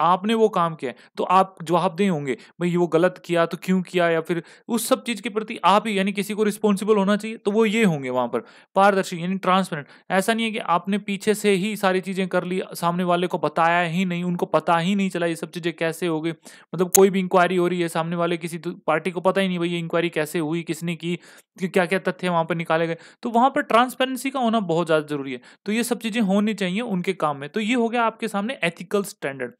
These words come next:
फिर हमारे सामने आता है supremacy of constitutional value, जो बहुत इंपॉर्टेंट है। देखिए, अधिकारियों को जो है संवैधानिक मूल्यों को बनाए रखना चाहिए।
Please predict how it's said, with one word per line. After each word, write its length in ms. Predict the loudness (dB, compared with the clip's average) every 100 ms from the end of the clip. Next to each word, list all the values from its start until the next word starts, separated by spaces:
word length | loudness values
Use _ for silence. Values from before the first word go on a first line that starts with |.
| -20 -20 -20 -4
फिर 160 | 0
हमारे 320 | 2 4 2 2
सामने 320 | 0 0 -2
आता 200 | -2 -4
है 40 |
supremacy 560 | -6 -6 -4 0 0 -2
of 120 | -6 -2 0
constitutional 640 | 2 0 -4 -6 -2 -2
value, 240 | 0 0
जो 160 | -2 -2
बहुत 380 | -2 0 2 0
इंपॉर्टेंट 540 | -2 -2 0 -2 -2
है। 160 | -6 -10 _ -20 -14 -8
देखिए, 240 | -4 -2 -2
अधिकारियों 540 | -4 0 0 0 -2
को 160 | -2 -2
जो 200 | 0 0
है 180 | -2 -8 -20 _
संवैधानिक 840 | -16 -2 0 2 2 2 0 -2 -2
मूल्यों 300 | -2 0 2
को 120 | 2
बनाए 380 | 0 0 2 2
रखना 320 | 0 0 -4
चाहिए। 340 | -4 -4 -4